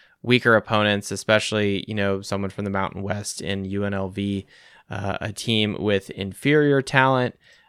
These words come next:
a team that has a one hundred seventh ranked strength of schedule and was ranked a hundred fifteen in Sagarin coming into this game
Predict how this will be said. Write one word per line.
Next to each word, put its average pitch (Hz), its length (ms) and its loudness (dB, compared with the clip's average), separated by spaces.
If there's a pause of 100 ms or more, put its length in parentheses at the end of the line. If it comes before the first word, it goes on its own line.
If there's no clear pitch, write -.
(100)
a 120 60 -6
team 117 500 0
that 104 160 2
has 104 240 0
a 95 80 2
one 104 220 -2
hundred 107 360 -2
seventh 110 440 -2
ranked 110 340 -2 (180)
strength - 320 -4
of 101 100 -8
schedule 120 400 4
and 107 240 -2
was 101 200 -4
ranked 107 260 -2
a 107 40 -6
hundred 165 360 -4
fifteen 156 420 -4
in 98 120 -4
Sagarin 95 520 -2
coming 104 260 -4
into 101 180 -8
this - 180 -14
game 135 380 4